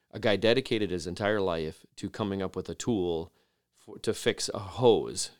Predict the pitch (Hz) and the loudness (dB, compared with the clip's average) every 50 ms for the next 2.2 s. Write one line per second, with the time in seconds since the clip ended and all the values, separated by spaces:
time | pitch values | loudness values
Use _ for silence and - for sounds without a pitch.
0 | _ - 104 101 95 85 85 82 - - 98 92 - - 92 82 95 98 - - | _ -12 -6 -4 -2 -2 -4 -4 -6 -6 -6 -6 -6 -6 -6 -6 -6 -6 -8 -8
1 | - - 120 104 92 95 95 92 82 95 98 87 80 85 78 82 - - - - | -4 0 0 2 2 0 -2 -2 -2 -4 -6 -4 -4 -6 -6 -6 -6 -8 -8 -8
2 | 98 98 90 87 | -6 -6 -6 -8